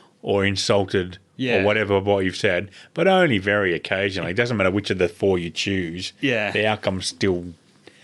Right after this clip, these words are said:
Speaker 1: ninety-nine point nine percent
Speaker 2: Okay, it's not
Speaker 1: the
Speaker 2: just me
Speaker 1: same.
Speaker 2: then. It's
Speaker 1: No, it's not just you. I noticed the same thing as well. And I'm actually intentionally trying, playing a different character, and I'm finding I,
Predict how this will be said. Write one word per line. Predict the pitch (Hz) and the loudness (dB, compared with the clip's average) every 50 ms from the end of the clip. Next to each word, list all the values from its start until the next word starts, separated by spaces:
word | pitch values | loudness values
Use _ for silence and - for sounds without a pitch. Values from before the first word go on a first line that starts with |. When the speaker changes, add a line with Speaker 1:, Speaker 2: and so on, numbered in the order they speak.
| - _ _ - | -20 _ _ -2
Speaker 1:
ninety-nine | 104 101 101 98 - 101 95 92 92 92 92 | 0 0 0 2 0 0 0 2 0 0 0
point | - 95 92 | -2 -2 0
nine | 90 - | 0 0
percent | 95 92 92 | 0 0 -2
Speaker 2:
Okay, | 92 | -2
it's | 92 101 | -2 -2
not | 123 117 | -2 -2
Speaker 1:
the | 101 | -2
Speaker 2:
just | 98 87 | -4 -4
me | 92 92 92 | -4 -2 -2
Speaker 1:
same. | 90 90 90 90 92 | -2 -2 -2 -4 -6
Speaker 2:
then. | 98 98 | -8 -12
It's | - - - _ - | -14 -16 -20 _ -2
Speaker 1:
No, | 120 113 | 0 0
it's | 113 104 - | 0 0 0
not | 117 101 92 | -2 0 0
just | 92 82 - - | -4 -4 -4 -2
you. | 92 92 | 0 2
I | 92 92 | 2 2
noticed | 92 90 90 85 - | 2 0 -2 -2 -4
the | - 87 | -6 -4
same | - 95 87 78 | -2 -4 -2 -2
thing | 87 85 82 | -4 -4 -4
as | 80 78 | -6 -4
well. | 85 87 82 78 - - - - - - - - - | -4 -4 -4 -4 -6 -8 -10 -10 -10 -10 -12 -4 -4
And | 131 139 | 0 0
I'm | 151 156 165 160 | 0 0 0 0
actually | 156 151 - - 135 123 117 113 - _ _ _ _ - | -2 -2 0 0 0 0 0 -4 -10 _ _ _ _ -6
intentionally | - 139 127 - 135 135 135 135 - 117 113 107 | -4 -4 -4 -2 -4 -4 -2 0 0 0 0 0
trying, | 107 - 117 107 110 98 | 0 0 2 2 2 2
playing | - 117 107 104 | 0 0 0 0
a | 98 | -2
different | 98 101 - 98 87 | -4 -4 -6 -6 -2
character, | - 117 120 123 123 104 - 92 92 98 95 - - - - - - - - | 0 0 2 2 0 0 0 0 0 0 -2 -6 -20 -20 -20 -20 -20 -18 -8
and | - 113 120 | -6 -4 -2
I'm | 127 131 135 | -2 -4 -4
finding | 139 - - 131 135 143 143 143 127 120 120 123 110 - - - - - - - - _ _ _ | -6 -2 0 2 2 4 2 2 2 0 0 -2 -4 -8 -20 -20 -20 -20 -20 -20 -20 _ _ _
I, | 135 139 139 143 143 143 143 131 | 2 2 4 4 4 2 0 0